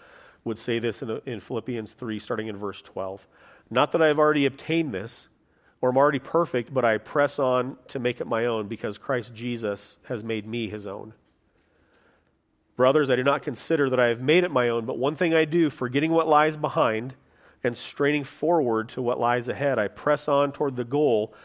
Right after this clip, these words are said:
for the prize of the upward call of God in Christ Jesus." Let those of us who are mature think this way, and if anything you think otherwise, God will reveal that also to you. Only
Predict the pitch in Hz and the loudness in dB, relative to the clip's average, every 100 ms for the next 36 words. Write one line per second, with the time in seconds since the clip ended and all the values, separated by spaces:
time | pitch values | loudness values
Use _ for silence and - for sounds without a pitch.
0 | - - 117 113 - 135 123 131 147 147 | -20 -10 -6 -6 -4 0 4 4 2 -2
1 | 117 120 127 135 131 - 143 139 127 110 | 0 0 0 -4 -6 -4 -2 -2 -2 0
2 | 110 107 - 110 104 - 113 104 - - | 0 -4 -4 -4 -4 -8 -8 -8 -12 -18
3 | - _ _ _ _ _ _ - - 123 | -20 _ _ _ _ _ _ -20 -4 -2
4 | 139 127 151 151 151 139 156 135 123 117 | 2 2 4 4 2 2 2 2 2 -2
5 | - - 202 127 113 - - _ - 160 | -4 -2 2 4 2 -2 -16 _ -2 -2
6 | 160 151 151 143 143 151 139 123 107 _ | -2 -2 -2 0 2 4 4 0 -4 _
7 | 165 220 214 - 117 101 101 _ _ - | 2 2 2 0 -2 -2 -10 _ _ -8
8 | 127 127 151 - 151 156 120 110 104 107 | -6 -2 -2 0 2 2 2 2 0 -2
9 | - _ _ - 110 117 131 139 127 123 | -8 _ _ -12 0 4 4 2 -2 -2
10 | 117 110 123 123 104 98 104 104 113 110 | -4 -4 -2 0 -2 -2 -4 -4 -8 -10
11 | - 110 110 101 - 127 160 147 113 107 | -10 -8 -6 -8 -4 0 0 2 0 -2